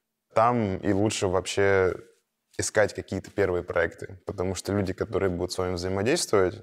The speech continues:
они это будут всё-таки чувствовать как-то. И даже если вы где-то там по хардам, повторюсь, проседаете, они у вас накопятся быстрее,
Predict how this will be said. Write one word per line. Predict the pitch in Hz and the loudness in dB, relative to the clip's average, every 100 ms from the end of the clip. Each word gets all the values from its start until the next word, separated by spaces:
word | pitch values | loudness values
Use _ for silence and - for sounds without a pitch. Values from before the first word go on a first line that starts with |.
| - | -4
они | 98 104 | -2 0
это | 104 | -2
будут | 95 98 95 | -2 -2 -4
всё-таки | 92 - | -10 -10
чувствовать | - 92 - 90 85 | -8 -8 -4 -4 -2
как-то. | - - - - _ _ _ _ _ | -6 -6 -12 -14 _ _ _ _ _
И | - | 0
даже | 98 95 98 | 2 4 2
если | - 92 | 2 -2
вы | 95 | 2
где-то | 101 92 | 2 0
там | - 95 | -2 -4
по | - 87 | -4 -10
хардам, | 92 90 92 85 | -4 0 0 -2
повторюсь, | - 90 87 - | -6 -4 -2 -4
проседаете, | 92 - 95 160 165 90 - _ _ - | -6 0 2 2 0 -6 -8 _ _ -6
они | 95 110 | -4 2
у | 113 | 4
вас | 117 - | 4 2
накопятся | 104 98 107 101 - | 2 2 2 0 0
быстрее, | 90 90 98 90 85 | -2 0 0 2 0